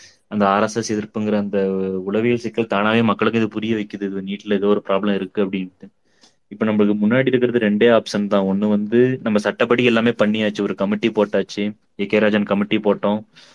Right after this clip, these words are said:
அதுல வந்து ரிப்போர்ட் சப்மிட் பண்ணோம், அதுல ரிப்போர்ட்டோட ரெக்கமெண்டேஷன்ஸ் நம்மளுக்கு வந்திருக்கு. அதை பேஸ் பண்ணி நம்ம ஒரு கேஸ் போட்டிருக்கோம். ரெண்டாயிரத்தி இருபத்தி ஒண்ணுல வந்து நம்ம ஒரு கேஸ் போட்டிருக்கோம்.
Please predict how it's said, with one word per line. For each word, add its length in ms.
அதுல 160
வந்து 200
ரிப்போர்ட் 380
சப்மிட் 320
பண்ணோம், 300
அதுல 200
ரிப்போர்ட்டோட 460
ரெக்கமெண்டேஷன்ஸ் 600
நம்மளுக்கு 360
வந்திருக்கு. 460
அதை 140
பேஸ் 280
பண்ணி 160
நம்ம 160
ஒரு 120
கேஸ் 280
போட்டிருக்கோம். 380
ரெண்டாயிரத்தி 360
இருபத்தி 260
ஒண்ணுல 260
வந்து 220
நம்ம 160
ஒரு 120
கேஸ் 260
போட்டிருக்கோம். 480